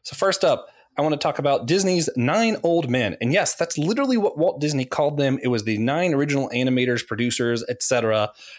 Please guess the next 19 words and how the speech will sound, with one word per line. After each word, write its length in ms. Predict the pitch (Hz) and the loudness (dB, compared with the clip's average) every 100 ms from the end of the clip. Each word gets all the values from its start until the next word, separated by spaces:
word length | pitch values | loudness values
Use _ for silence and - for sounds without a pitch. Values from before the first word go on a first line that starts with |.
| _ | _
We 120 | 135 | -2
have 220 | 139 113 101 | 0 0 -2
Les 480 | 113 127 165 185 | -4 0 0 0
M-, 200 | 127 127 - _ | 0 -2 -4 _
Clark, 480 | - 143 151 - - _ _ _ - | 0 2 2 -2 -12 _ _ _ 0
Mark 340 | 139 180 151 | 0 0 -2
Davis, 520 | 135 135 123 123 - - | 0 2 2 0 -2 -4
Ollie 260 | 143 165 165 | 0 2 2
Johnston, 640 | 131 113 110 - 110 104 - - _ | 2 0 -2 -2 -2 -4 -10 -20 _
Milt 320 | 160 - - | -2 -2 -6
Kahl, 540 | - 127 117 113 113 - | -2 2 4 2 -2 -8
Ward 400 | - 113 185 190 | -6 0 2 2
Cabal, 680 | - 151 131 123 117 117 - _ _ _ | -2 -2 2 2 2 0 -4 _ _ _
Eric 260 | 180 190 - | 0 2 0
Larson, 640 | 123 127 127 - 127 123 - | 0 0 0 0 0 -2 -6
John 380 | 127 139 156 196 | -2 0 2 0
Lounsbury, 840 | 135 139 147 139 131 139 139 135 180 | 0 0 2 0 2 4 4 0 -2
Wolfgang 640 | 110 139 226 - 165 139 | -2 0 0 0 0 2
Reitherman, 640 | 120 131 131 123 123 123 | 2 2 2 2 0 -2